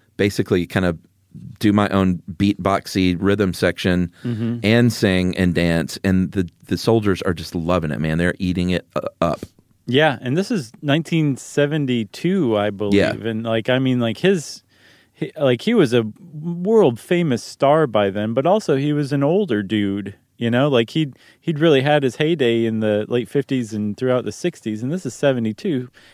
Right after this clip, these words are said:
Speaker 2: and he's out there in Vietnam belting out Motown hits and
Speaker 1: Yeah.
Speaker 2: drumming on the mic stand. So, yeah, I, I didn't see all of it, but, yeah, you can tell, like, it was,
Speaker 1: It's
Speaker 2: uh,
Speaker 1: pretty cool.
Speaker 2: yeah, he's, he's even more of a talented performer than people realize because,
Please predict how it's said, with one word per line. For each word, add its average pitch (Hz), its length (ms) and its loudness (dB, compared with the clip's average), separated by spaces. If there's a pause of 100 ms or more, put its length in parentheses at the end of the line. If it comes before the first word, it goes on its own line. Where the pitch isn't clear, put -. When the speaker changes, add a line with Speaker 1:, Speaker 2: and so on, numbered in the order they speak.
(120)
Speaker 2:
and 135 120 0
he's 156 180 0
out 147 200 4
there 117 400 4
in 123 180 -6
Vietnam 123 680 0
belting 120 460 -2
out 113 160 0
Motown 117 520 -2
hits 117 300 -6
and 104 100 -4
Speaker 1:
Yeah. 95 220 2
Speaker 2:
drumming 120 340 -2
on 117 200 -2
the 107 80 -2
mic 131 260 -4
stand. 104 420 -8 (280)
So, - 120 -8
yeah, 147 220 4 (640)
I, 135 360 -10
I 139 240 4
didn't 151 300 0
see 156 260 -2
all 147 240 6
of 175 120 0
it, 180 160 -2
but, 117 240 2
yeah, 113 200 2
you 123 180 -4
can 120 180 -4
tell, 117 240 2
like, 104 200 -2
it 117 40 -2
was, 110 140 -4
Speaker 1:
It's 110 80 -6
Speaker 2:
uh, 107 60 0
Speaker 1:
pretty 104 160 0
cool. 80 280 0 (200)
Speaker 2:
yeah, 131 360 0
he's, 143 280 -4 (260)
he's 170 260 -2 (180)
even 196 280 2
more 160 300 6
of 131 140 2
a 127 60 2
talented 131 480 -2
performer 120 480 -2
than 107 240 -2
people 107 340 -4
realize 98 560 -4
because, 110 580 -2